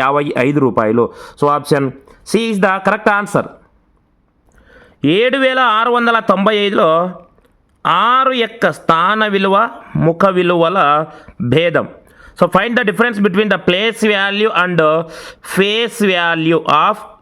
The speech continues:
six in సెవెన్ హన్-, సెవెన్ థౌజండ్ సిక్స్ హండ్రెడ్ నైంటీ ఫైవ్. So, స్థాన విలువ అంటే ప్లేస్ వాల్యూ. So, ఇక్కడ ఈ సిక్స్ అనేది ఏ ప్లేస్లో ఉంది? వన్స్, టెన్స్, హండ్రెడ్,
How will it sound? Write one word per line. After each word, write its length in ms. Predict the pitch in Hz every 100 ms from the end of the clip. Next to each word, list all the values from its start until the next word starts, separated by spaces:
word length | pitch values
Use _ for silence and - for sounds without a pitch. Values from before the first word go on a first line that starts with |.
| - 185
six 260 | 214 - - - 160
in 100 | 160 160 160 - _ _ _ _ _ _ -
సెవెన్ 240 | 175 202 202
హన్-, 200 | 180 175 175 - -
సెవెన్ 220 | 185 208
థౌజండ్ 320 | 185 170 175 175
సిక్స్ 180 | 185 -
హండ్రెడ్ 240 | 180 175 147
నైంటీ 260 | 143 147 143
ఫైవ్. 140 | 113 - - - -
So, 60 | 151 147
స్థాన 440 | 170 185 240 247 214
విలువ 140 | 202
అంటే 120 | 190 208
ప్లేస్ 260 | 190 190 196 185
వాల్యూ. 320 | 165 156 156 - -
So, 40 | 175 175
ఇక్కడ 140 | 196 165 165
ఈ 60 | 180 202
సిక్స్ 200 | 190 240
అనేది 200 | 220 196 190
ఏ 40 | 190
ప్లేస్లో 280 | 208 196 180
ఉంది? 160 | 170 165 170 - - - 135
వన్స్, 280 | 156 165 196 - -
టెన్స్, 280 | 156 160 190 165
హండ్రెడ్, 280 | 156 143 113